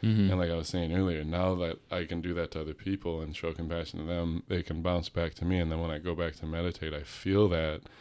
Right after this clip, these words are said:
Speaker 2: And then I understand when I do get off on a tangent that I can just bring it right back into where I am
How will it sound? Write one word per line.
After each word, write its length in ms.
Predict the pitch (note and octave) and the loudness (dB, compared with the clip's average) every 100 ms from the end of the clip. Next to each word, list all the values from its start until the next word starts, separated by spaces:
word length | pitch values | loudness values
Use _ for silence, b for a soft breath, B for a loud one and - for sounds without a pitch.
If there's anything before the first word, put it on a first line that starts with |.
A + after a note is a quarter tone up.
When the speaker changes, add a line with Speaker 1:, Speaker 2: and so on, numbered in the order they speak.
| B B B | B B B
Speaker 2:
And 140 | F2+ | 2
then 100 | F2 | 2
I 100 | E2 | 2
understand 560 | D#2+ D#2 D2+ - F#2+ F2+ | 0 -2 -2 2 2 4
when 120 | E2 | 2
I 80 | D2 | -2
do 480 | D#2 F#2 F#2+ F2+ E2+ | 0 2 4 2 0
get 200 | F2 - | -2 2
off 240 | F2 F2 | 0 2
on 80 | E2 | 0
a 80 | D#2+ | 0
tangent 580 | - F2+ F2+ E2 E2 - | 2 2 4 0 -4 -8
that 120 | E2 | -6
I 60 | D#2+ | -4
can 120 | E2+ | -4
just 220 | D#2 D#2 | -4 -6
bring 180 | - E2+ | -2 -2
it 120 | F2 | 0
right 200 | F2 F2+ | 0 -2
back 300 | F2 E2+ E2+ | 0 -2 -2
into 180 | F2 E2 | -4 -4
where 200 | D2+ E2 | -4 -2
I 100 | E2+ | -2
am 420 | E2+ D#2+ D#2+ D#2 | -2 -2 -2 -4